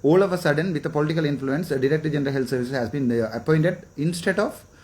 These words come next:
Anil Jayasinghe sir. He was a very brilliant uh, D G once upon a time,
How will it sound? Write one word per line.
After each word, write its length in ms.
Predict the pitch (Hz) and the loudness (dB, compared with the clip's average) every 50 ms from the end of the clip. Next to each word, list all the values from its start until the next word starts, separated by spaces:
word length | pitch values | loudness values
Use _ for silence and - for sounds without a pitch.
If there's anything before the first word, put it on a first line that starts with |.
| - - - - | -20 -20 -14 -4
Anil 240 | - 135 147 156 156 143 | 0 2 4 4 4 4
Jayasinghe 340 | 120 131 120 98 117 117 110 | 2 2 2 0 -2 -6 -6
sir. 280 | 98 - 170 214 208 190 - | -4 -2 -2 -2 -4 -6 -6
He 120 | 151 143 | -6 -2
was 260 | 135 139 143 139 - | 0 0 0 0 2
a 120 | 190 180 131 | 0 0 0
very 300 | 127 123 139 139 165 190 | 2 0 2 2 2 2
brilliant 640 | 156 151 151 147 151 151 151 170 208 247 - - - - - - - - - - - - | 2 2 2 2 2 2 2 2 0 -2 -4 -8 -16 -20 -20 -20 -20 -20 -20 -20 -12 -4
uh, 460 | - 131 123 123 120 117 117 117 117 | 0 2 2 4 4 2 2 2 2
D 220 | 117 120 147 156 156 | 2 2 2 4 2
G 200 | 147 180 208 196 | 2 0 -2 -2
once 220 | 131 135 139 135 | -2 -2 -2 -2
upon 200 | 151 - 147 139 | -2 -2 0 0
a 60 | 135 | 0
time, 200 | 120 135 151 156 | 0 0 -2 -2